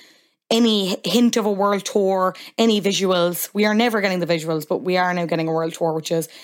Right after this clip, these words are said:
very exciting. Except in, in Beyonce's world, Ireland doesn't exist because there is no Irish date whatsoever. She is, she is not coming to Live at the Marquee. She's not coming to, uh,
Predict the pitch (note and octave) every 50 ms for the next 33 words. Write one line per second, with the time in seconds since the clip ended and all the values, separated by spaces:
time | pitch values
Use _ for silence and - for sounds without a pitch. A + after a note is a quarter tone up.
0 | - - - - - G#3 A3+ G#3 F#3 F3 - - F#3+ E3+ E3 E3 E3 E3+ D#3 -
1 | - - - - A3+ A3+ - - D#4+ E4 D#4+ - - - _ _ _ - - C4+
2 | B3+ B3 A#3+ - - - C4 B3+ A3+ A#3+ A#3+ C4+ F4+ A#4 - - A#3 G#3 F#3 F#3
3 | F#3+ F#3 F3+ F3 F3+ F#3 - - - _ _ _ _ _ - - B3 D4+ D#4+ A#3+
4 | G3+ G3+ G#3 G#3 G3 - A#3 A3+ G#3+ A3+ G#3+ G#3+ C4 G3+ - - - - - E3+
5 | G3+ G3 - G3+ F#3+ G3 F3 F#3+ A3+ A#3+ B3 B3 B3+ B3+ B3 A#3+ - _ _ _
6 | _ _ _ _ - - A3+ A3 G#3+ G3+ - - - G3+ F#3+ F#3+ F3+ - - -
7 | - _ _ - - F#3+ G#3+ G3 G3+ - G#3 F#3+ F3 E3+ E3+ E3 D#3+ D3+ - -
8 | - G#3+ G#3+ G3+ - F#3+ F#3 F3+ F3 F3 - - - - _ _ _ _ _ _
9 | _ - - - A3 A3 A3+ A3+ F3+ G3 A3+ A#3+ B3 C4+ C4 - - - G#3 G3
10 | F#3+ F#3 G3+ F#3+ F3+ E3+ - F#3 F3+ F3 F3 - F3+ E3+ F3 - - G#3 G#3+ A3
11 | A3+ A#3+ A#3 - - G3+ F#3 F3+ F3 D#3+ - G3+ F3+ E3+ E3+ E3+ E3 D#3 _ _
12 | _ _ _ _ - - _ - - G3+ F#3+ F#3 F3+ F3+ F3+ F3+